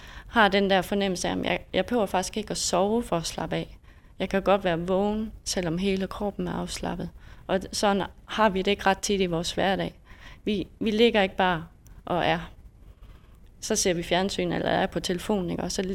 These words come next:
det er ligesom den, det flow, man skal ind i Shavasana, man bare kan ligge og være.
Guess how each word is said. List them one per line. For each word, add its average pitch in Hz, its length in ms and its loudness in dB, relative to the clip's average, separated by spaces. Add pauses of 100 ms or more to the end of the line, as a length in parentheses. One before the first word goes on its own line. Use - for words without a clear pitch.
(100)
det 226 80 2
er 214 40 2
ligesom 208 340 2
den, 196 220 2 (1400)
det 214 120 2
flow, 208 300 6
man 185 180 2
skal 185 180 -2
ind 170 120 0
i 170 200 -2
Shavasana, 175 540 -4
man 170 180 -4
bare 175 160 -6
kan 170 160 -6
ligge 170 280 -6 (280)
og 180 160 -2
være. 170 220 -4